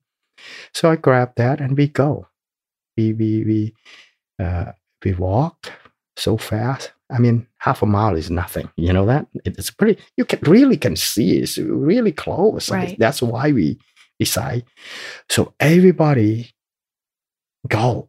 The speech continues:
Speaker 1: Uh, oh, and then they saw us go and then got to that warehouse. And then everybody just follow us. Everybody follow us because it,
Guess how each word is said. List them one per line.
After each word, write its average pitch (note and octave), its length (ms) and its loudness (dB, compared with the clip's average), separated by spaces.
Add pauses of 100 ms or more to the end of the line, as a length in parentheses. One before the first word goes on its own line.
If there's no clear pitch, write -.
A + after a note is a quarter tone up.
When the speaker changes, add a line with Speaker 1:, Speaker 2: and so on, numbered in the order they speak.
(140)
Speaker 1:
Uh, G#2+ 140 -2 (140)
oh, G#2 220 6
and F#2+ 120 4
then A#2 160 6
they A2+ 120 2
saw G2 360 2
us F3+ 440 2 (340)
go E3 400 4
and G2+ 320 0
then F#2+ 340 -2
got A#2+ 260 -2
to B2 160 2
that F#2+ 200 -2
warehouse. E3+ 640 0 (960)
And B2+ 140 6
then G#3+ 140 6
everybody F#3+ 500 4
just F#3 260 2
follow F#3 460 2
us. - 280 -4 (100)
Everybody F#3+ 800 4
follow F3+ 440 2
us E3 200 0
because A2+ 320 -4
it, - 140 -12